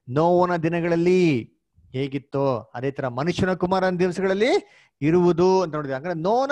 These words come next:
ದಿವಸಗಳು ನೇಮ್ ಮೀನಿಂಗು ಅದರ ಒನ್ ಇಯರ್, ಟೂ ಇಯರ್,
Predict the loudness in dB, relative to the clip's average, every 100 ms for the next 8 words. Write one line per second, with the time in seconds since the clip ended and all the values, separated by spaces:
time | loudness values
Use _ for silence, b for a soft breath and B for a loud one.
0 | -2 0 0 0 0 0 0 -2 -2 0
1 | 2 2 0 -4 -8 _ _ _ -2 0
2 | 0 -2 b 0 0 2 2 2 2 2
3 | 0 2 2